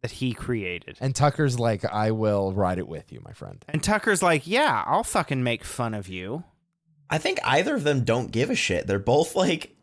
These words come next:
Speaker 3: just doing whatever the fuck they want. They're like, "This will be funny." D-,
Speaker 2: As
Speaker 3: I, this is not,
Speaker 2: Mm.
Speaker 3: this is not any bigger than, like, a dorm room bit.
Speaker 1: No. No.
Speaker 2: 'Cause I'm watching that video and it sounds like they're poking fun at the Democrats during it,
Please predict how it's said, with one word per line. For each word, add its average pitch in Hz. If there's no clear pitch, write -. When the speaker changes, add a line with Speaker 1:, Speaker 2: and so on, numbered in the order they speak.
Speaker 3:
just 123
doing 123
whatever 131
the 135
fuck 131
they 131
want. 131
They're 117
like, 113
"This 110
will 120
be 123
funny." 120
D-, 131
Speaker 2:
As 180
Speaker 3:
I, -
this 165
is 202
not, 180
Speaker 2:
Mm. 117
Speaker 3:
this 220
is 262
not 185
any 165
bigger 123
than, 110
like, 107
a 113
dorm 117
room 104
bit. 78
Speaker 1:
No. 78
No. 62
Speaker 2:
'Cause 170
I'm 240
watching 233
that 165
video 127
and 110
it 113
sounds 104
like 95
they're 90
poking 90
fun 80
at 71
the 85
Democrats -
during -
it, -